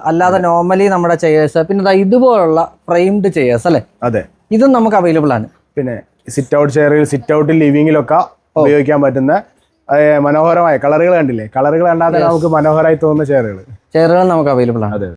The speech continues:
Speaker 1: അപ്പൊ അശ്വന്ത്, എനിക്ക് തോന്നുന്നു നമ്മുടെ എല്ലാ ഷോറൂമുകളും,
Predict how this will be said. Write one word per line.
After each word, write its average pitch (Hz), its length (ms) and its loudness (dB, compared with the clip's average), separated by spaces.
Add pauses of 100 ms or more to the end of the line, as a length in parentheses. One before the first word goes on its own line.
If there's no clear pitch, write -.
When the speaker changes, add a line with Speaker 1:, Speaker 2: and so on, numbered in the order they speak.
(380)
Speaker 1:
അപ്പൊ 208 160 0
അശ്വന്ത്, 247 500 0 (160)
എനിക്ക് 226 200 0
തോന്നുന്നു 247 500 0 (180)
നമ്മുടെ 214 520 0 (100)
എല്ലാ 196 400 0
ഷോറൂമുകളും, 190 680 0